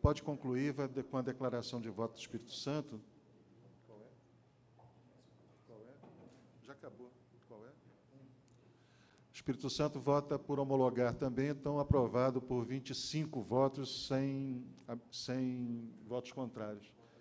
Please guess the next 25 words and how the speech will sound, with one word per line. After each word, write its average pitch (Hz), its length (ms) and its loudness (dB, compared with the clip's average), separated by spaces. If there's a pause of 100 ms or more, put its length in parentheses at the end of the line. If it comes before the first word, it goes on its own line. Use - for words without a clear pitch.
(420)
De-, 135 60 -2
é, 127 460 2
antes 156 220 2
de 139 80 -6
devolver 131 400 4
a 127 60 2
palavra 120 400 2
aqui 113 100 -4
ao 127 100 2
colega 117 300 2
Geraldini, 113 640 0 (380)
apenas 131 400 -2
pra 135 120 -4
informar 110 600 -4 (260)
ao 110 160 -4
plenário, 113 640 -2 (560)
é, 117 180 -6
eu 127 100 0
participei 131 580 0
de 127 100 -4
parte 135 380 0
de 113 160 -10
uma 123 180 -4
dessas 113 340 -4
reuniões, 113 720 -2